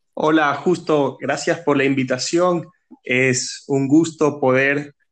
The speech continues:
volver a participar de Un poco de todo,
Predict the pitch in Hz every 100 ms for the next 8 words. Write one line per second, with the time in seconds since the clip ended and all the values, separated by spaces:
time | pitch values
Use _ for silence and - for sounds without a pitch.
0 | _ 123 120 120 127 135 135 127 120 127
1 | - - 139 135 131 127 156 156 151 151
2 | 147 139 127 156 151 156 165